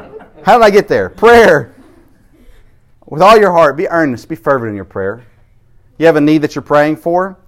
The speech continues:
Don't just toss it up, so to say. Pray. Think about what you're praying. Think about who you're praying to, and pray with all your heart. "Lord, we have this physical need. Lord, we have this financial need. Lord, we have this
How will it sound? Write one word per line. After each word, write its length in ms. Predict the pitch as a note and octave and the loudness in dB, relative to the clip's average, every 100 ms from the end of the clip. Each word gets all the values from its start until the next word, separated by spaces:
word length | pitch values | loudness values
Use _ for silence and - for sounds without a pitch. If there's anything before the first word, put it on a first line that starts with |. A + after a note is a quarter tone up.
| _ _ _ _ _ _ _ | _ _ _ _ _ _ _
Don't 220 | - E3 E3 | -2 -2 0
just 400 | D3+ C#3 - - - _ _ - | -2 -4 -14 -20 -20 _ _ -4
toss 340 | D3+ B2 - | 0 0 -2
it 80 | A#2+ | -6
up, 280 | G2 - - | -6 -8 -12
so 180 | A2 | -10
to 60 | F#2+ | -10
say. 340 | - E2+ G#2 _ _ _ _ _ _ _ _ _ _ | -12 -16 -16 _ _ _ _ _ _ _ _ _ _
Pray. 400 | - G#3+ G#3 G2 F#2 _ _ _ _ _ _ _ _ _ | -4 -2 -2 -4 -14 _ _ _ _ _ _ _ _ _
Think 220 | G3+ G#3+ | -6 -2
about 180 | G#3 F#3 | 0 0
what 180 | F3+ F3+ | -2 -6
you're 80 | |
praying. 560 | D#3 E3+ D#3+ C3 G#2 - _ _ _ | -10 0 0 0 -6 -16 _ _ _
Think 180 | - A3 | -4 -2
about 200 | A#3 G#3+ | 0 0
who 120 | F#3+ | 0
you're 140 | A3 G#3+ | -2 -4
praying 420 | G3+ G#3 G3+ F#3 | 2 4 4 0
to, 560 | - D3+ A#2+ B2 E3 _ _ _ _ _ _ _ _ | -4 -4 -2 -4 -8 _ _ _ _ _ _ _ _
and 120 | D#3 | -10
pray 180 | D#3 G#3+ | 0 2
with 140 | G#3+ G3+ | 2 4
all 160 | G#3 | 4
your 120 | G#3+ | 4
heart. 460 | G3+ B3 A3 - _ _ _ _ _ _ _ _ - | 4 4 2 -4 _ _ _ _ _ _ _ _ -6
"Lord, 260 | C#3+ F3 F#3+ | 2 2 2
we 100 | E3+ | 2
have 200 | E3+ D#3+ | 2 0
this 180 | F3 | -4
physical 460 | - G#3 F#3 F3+ D3+ | 0 0 0 -6 -6
need. 220 | C3+ B2 | -4 -2
Lord, 180 | C3+ F3+ | 0 2
we 60 | F3+ | 0
have 100 | F3 | -2
this 140 | F3+ | -2
financial 560 | - F#3+ G3 G3+ G3 D#3+ | 0 0 0 -4 -6 -4
need. 200 | D3 B2 | -4 -2
Lord, 220 | D3+ E3 | 0 0
we 80 | D#3+ | 2
have 180 | F3 | 2
this 200 | E3 E3 | 0 -8